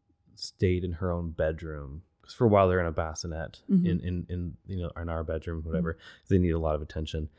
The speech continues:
Speaker 1: And the first night <laughs> that I put her in the crib and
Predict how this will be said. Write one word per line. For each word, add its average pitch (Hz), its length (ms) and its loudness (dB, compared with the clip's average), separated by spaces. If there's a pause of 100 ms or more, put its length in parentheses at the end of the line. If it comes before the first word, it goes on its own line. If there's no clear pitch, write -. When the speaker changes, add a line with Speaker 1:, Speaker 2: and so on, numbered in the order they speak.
(420)
Speaker 1:
And 90 220 6
the 82 60 2
first 98 380 6
night 92 280 4
<laughs> - 40 -6
that 87 120 -2
I 101 80 6
put - 420 0
her 90 160 4
in 80 340 0 (280)
the 85 100 -6
crib 80 540 2 (680)
and 85 520 2